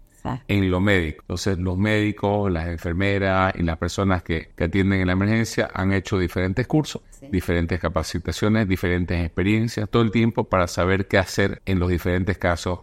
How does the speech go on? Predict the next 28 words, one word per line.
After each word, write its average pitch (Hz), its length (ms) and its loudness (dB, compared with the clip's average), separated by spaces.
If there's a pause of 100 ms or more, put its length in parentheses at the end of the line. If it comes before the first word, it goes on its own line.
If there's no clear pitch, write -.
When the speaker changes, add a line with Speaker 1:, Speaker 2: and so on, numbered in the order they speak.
Speaker 2:
médicos 101 500 0
que - 120 -2
pueda 80 260 0
llegar. 73 340 -4 (100)
Ahora, 85 280 0
ningún 98 340 2
caso 92 380 0
es 101 60 0
idéntico, 120 640 0 (260)
¿no? 107 140 0
Speaker 1:
Ningún. 127 640 0 (260)
Speaker 2:
Cada 82 300 -4
caso - 260 -4
es 95 80 -2
especial 127 560 -2
y 110 80 -2
todo 123 200 0
el 123 120 0
tiempo 123 400 2
hay 110 80 2
que 101 100 -6
estar 104 560 0
pensa-, 165 440 2
Speaker 1:
Renovando. 117 340 -4
Speaker 2:
pensando 107 720 0
qué 120 140 0
falta, 107 760 2
¿no? - 300 0